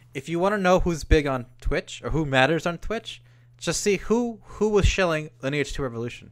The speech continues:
and who wasn't. See, so for example, we're too small. Like, nobody approached us and, uh,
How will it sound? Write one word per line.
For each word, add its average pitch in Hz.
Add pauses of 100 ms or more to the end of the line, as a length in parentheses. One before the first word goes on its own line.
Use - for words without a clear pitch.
and 117
who 123
wasn't. 123 (200)
See, 156 (260)
so 170
for 175
example, 156
we're 160
too 175
small. 127
Like, 107 (200)
nobody 202
approached 180
us 165
and, 117
uh, 117